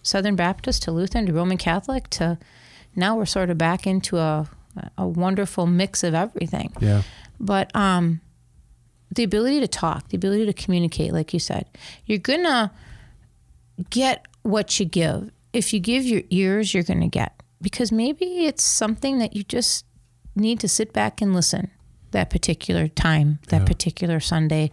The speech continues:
Speaker 1: that we sit and have meal, and then we listen to the message, and you just listen to everybody around you. Maybe it's a time for healing for somebody
Speaker 2: Yep.
Speaker 1: because something really hits home, sort of the way some of these did,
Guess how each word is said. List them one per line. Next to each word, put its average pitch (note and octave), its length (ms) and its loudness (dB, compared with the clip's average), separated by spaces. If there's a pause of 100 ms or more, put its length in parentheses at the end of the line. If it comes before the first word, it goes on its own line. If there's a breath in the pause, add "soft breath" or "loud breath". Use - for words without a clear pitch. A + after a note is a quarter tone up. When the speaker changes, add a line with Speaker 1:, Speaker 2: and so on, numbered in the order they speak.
(300 loud breath)
Speaker 1:
that F3 160 -2
we F3+ 80 2
sit D#3+ 300 0
and F3 100 0
have D#3 180 2
meal, D#3+ 420 2
and D#3 180 4
then D#3 180 2
we D#3 260 4
listen E3 380 0
to E3 140 0
the D#3+ 80 2
message, D3+ 440 0
and D#3+ 140 2
you E3 80 0
just - 240 -2
listen G3 240 0
to F3+ 60 2
everybody E3+ 400 2
around D3+ 340 2
you. - 160 -4 (500 loud breath)
Maybe B3+ 140 2
it's F#4 140 2
a F4 40 -2
time F3+ 280 2
for F#3 120 -2
healing E3+ 380 2
for D3+ 140 0
somebody - 520 -2 (220 loud breath)
Speaker 2:
Yep. G2 140 4
Speaker 1:
because G#3+ 200 2
something G#3+ 460 2
really F3 320 4
hits - 320 2
home, D#3 460 2 (260 loud breath)
sort G#3 300 2
of G3+ 60 2
the F#3+ 60 4
way F3 120 4
some F3+ 260 2
of E3+ 80 2
these F3 260 2
did, D#3 340 0